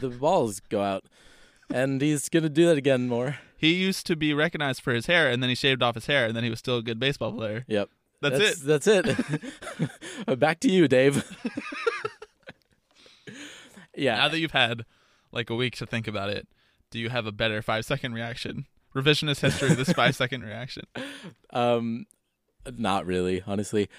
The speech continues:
Speaker 1: I, I like it for the Giants, honestly. He's not gonna play center field for them, but, like, they needed an outfielder, and Andrew McCutchen's still, like, really good. He had that bad year in twenty sixteen, and then he bounced right back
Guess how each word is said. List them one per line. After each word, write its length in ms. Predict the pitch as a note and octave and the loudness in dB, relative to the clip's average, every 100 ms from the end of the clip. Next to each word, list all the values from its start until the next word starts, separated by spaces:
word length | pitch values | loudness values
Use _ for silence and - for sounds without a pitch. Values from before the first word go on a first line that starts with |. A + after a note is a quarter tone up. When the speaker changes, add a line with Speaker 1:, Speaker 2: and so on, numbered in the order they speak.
| - - | -16 -2
Speaker 1:
I, 220 | B2 C3 - | 0 0 0
I 80 | B2 | 0
like 280 | A2 B2 | 2 2
it 180 | D#3+ C3+ | 0 0
for 100 | - | -4
the 80 | G#2 | -4
Giants, 420 | F2+ F#2 A2+ - F2 | -2 0 -2 -6 -4
honestly. 640 | G2+ G#2 - G#2+ A2 A#2+ _ _ _ | 0 0 0 -2 -4 -6 _ _ _
He's 140 | - B2+ | -4 -2
not 140 | C3+ | -2
gonna 120 | - | -6
play 180 | - C3 | -2 0
center 280 | - A2+ G2+ | 0 -2 -2
field 280 | - F#2+ G#2 | -2 -6 -4
for 120 | F2 | -6
them, 200 | E2 E2+ | -6 -6
but, 180 | G#2 F#2 | -6 -6
like, 260 | G2 F2 | -6 -4
they 120 | G#2 F#2 | -2 2
needed 280 | G2 G#2+ | 2 2
an 100 | F2+ | 0
outfielder, 420 | E2+ F#2+ - F2+ F2+ | -2 -4 -6 -4 -6
and 80 | |
Andrew 220 | D2 C3 F#3+ | -4 -2 -2
McCutchen's 500 | E3+ B2+ - B2 - | -4 -6 -6 -4 -4
still, 460 | - G#2+ A2+ G#2 | -2 0 2 2
like, 160 | G2+ F#2 | -2 -4
really 280 | G#2+ A#2 G#2 | 0 0 0
good. 340 | G2 F#2+ D#2+ - - - | 0 -2 -6 -14 -14 -4
He 100 | C#3 | -2
had 160 | D3 | 0
that 220 | C#3+ A#2+ | 0 -2
bad 360 | F#2+ F#2 G2+ G#2 | -2 -2 -2 -2
year 420 | F2+ F2+ F#2 G#2 _ _ | -2 -2 -2 -4 _ _
in 100 | G2+ | -10
twenty 260 | - F#2+ F#2+ | -6 -6 -4
sixteen, 640 | - - - F#2 F#2 A2+ B2 - - _ - | -4 -8 -8 -6 -4 -6 -8 -16 -20 _ -4
and 160 | G2+ | 0
then 120 | G#2 | 0
he 120 | - D3 | -2 -2
bounced 360 | D3+ D#3+ - | 0 -2 -2
right 140 | C3+ - | -2 0
back 380 | A#2+ A2 - | -4 -4 -10